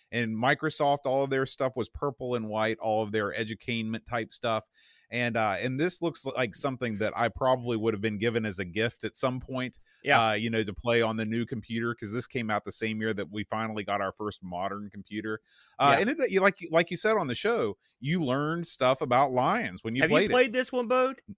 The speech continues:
Speaker 1: No, no, I've never played this, and I've never played Wolf either.
Speaker 2: Yeah, Wolf was the predecessor to this, and I'd also played that one. I'd played that one more. But, I mean, listen, is this thing gonna, uh, reinvent the wheel? No.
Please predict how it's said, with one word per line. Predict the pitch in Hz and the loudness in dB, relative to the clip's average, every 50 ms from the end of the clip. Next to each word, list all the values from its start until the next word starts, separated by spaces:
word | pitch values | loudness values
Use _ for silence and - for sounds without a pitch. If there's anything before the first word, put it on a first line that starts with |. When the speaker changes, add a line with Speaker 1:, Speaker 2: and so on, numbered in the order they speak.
| _ - | _ -8
Speaker 1:
No, | 131 131 143 170 208 196 131 87 87 | 0 4 6 6 6 6 4 2 2
no, | 110 131 | 4 4
I've | 131 139 143 | 4 4 4
never | 151 170 180 | 2 2 2
played | 165 - 180 170 156 | 2 2 2 2 2
this, | 175 165 - | 0 -2 0
and | 151 135 | -2 -2
I've | 127 | 0
never | 131 151 165 170 160 | 2 2 2 2 2
played | - 170 165 135 | 2 2 2 2
Wolf | 117 127 175 190 - - - | 2 2 2 2 2 0 -4
either. | 117 127 107 - - | -8 -6 -6 -4 0
Speaker 2:
Yeah, | 170 160 143 | 2 2 4
Wolf | 127 139 143 170 220 254 269 - | 4 2 4 6 8 6 6 4
was | 226 196 - | 0 -2 -2
the | 160 - | -6 0
predecessor | - 180 202 226 - - 156 147 139 - | 2 4 4 4 2 2 0 0 0 -2
to | 143 127 | -4 -6
this, | 131 131 - | -6 -4 0
and | 135 | 4
I'd | 139 170 180 | 4 6 6
also | 185 196 254 285 - 269 - | 6 6 6 4 2 0 -2
played | - - 165 165 160 123 | 0 2 2 2 2 4
that | - 156 180 214 220 165 | 6 6 6 6 6 6
one. | 139 151 | 4 4
I'd | 170 165 | 4 2
played | 185 190 170 165 | 0 0 2 2
that | 185 185 | 2 2
one | 160 147 | 2 0
more. | 147 175 185 175 | -2 0 0 0
But, | 135 151 156 | 0 2 0
I | 175 | 2
mean, | 180 185 165 - _ _ _ _ _ | 0 0 -2 -4 _ _ _ _ _
listen, | - 285 320 - 202 175 123 | -2 -2 0 0 -2 -2 0
is | 175 180 151 | 0 0 2
this | 220 262 240 | 2 0 2
thing | - 240 220 185 | 2 2 2 2
gonna, | 196 190 170 139 127 - - | 4 2 2 2 0 0 4
uh, | 147 143 139 131 123 120 113 | 4 6 8 8 6 6 4
reinvent | - 135 156 185 196 202 175 143 190 185 | 2 0 2 2 4 4 2 0 -2 -2
the | - 143 | -2 -2
wheel? | 127 160 180 180 175 160 147 | 0 2 2 2 2 2 2
No. | 151 180 202 185 127 95 85 - | 4 4 4 4 4 2 -4 -12